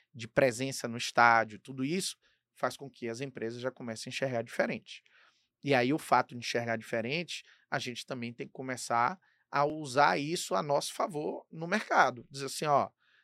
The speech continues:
tudo bem, ah, mas o Cruzeiro vendia isso por X." Eu disse, "Beleza, mas não é mais aquele Cruzeiro,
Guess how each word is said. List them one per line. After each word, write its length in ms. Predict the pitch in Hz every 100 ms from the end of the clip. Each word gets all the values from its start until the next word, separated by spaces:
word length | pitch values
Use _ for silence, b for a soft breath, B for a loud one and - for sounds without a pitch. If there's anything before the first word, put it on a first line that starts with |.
| _
tudo 180 | - 156
bem, 340 | 185 175 170
ah, 320 | 156 220 254 175
mas 140 | 190
o 40 |
Cruzeiro 480 | 190 202 180 170 208
vendia 520 | 202 233 180 156 185
isso 440 | 160 170 185 - - _ _ _ _
por 120 | -
X." 640 | 247 - 190 135 - - -
Eu 60 | -
disse, 200 | - 120
"Beleza, 600 | 110 113 - 185 139 107
mas 360 | 120 120 110 -
não 200 | 120 120
é 120 | 139
mais 260 | 160 160 131
aquele 260 | 113 117
Cruzeiro, 460 | 110 117 107 107 -